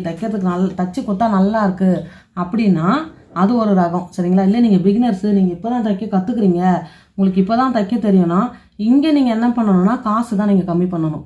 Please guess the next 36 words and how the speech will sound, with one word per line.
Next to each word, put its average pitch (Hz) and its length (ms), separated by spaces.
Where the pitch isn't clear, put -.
அவங்க 202 240
நூறு 262 220
ரூபா 285 200
வாங்குற 233 260
இடத்துல 202 440
நீங்க 214 180
எழுபது 233 260
ரூபா 233 160
வாங்கி 196 260
பாருங்களேன், 180 500
புரியுதுங்களா? 202 520
அப்போ 233 300
இப்படி 247 200
ஒரு 254 160
ரகத்துல 233 360
இருப்பாங்க 185 300
ச-, - 360
ஜனங்க. 190 300
எப்படின்னா, 226 440
ஓகே, 214 260
நம்ம 208 200
கிட்ட 185 160
காசு 226 260
இல்லையே, 214 200
ஒரு 202 80
பத்து 202 200
ரூபா 226 120
கம்மி 233 220
பண்ணி 208 160
தச்சு 202 200
தராங்களே. 185 440
இப்ப 254 180
இதுதான் 294 380
என்ன 269 280
ஆகும்னா, 247 300
நாளடைவுல 220 540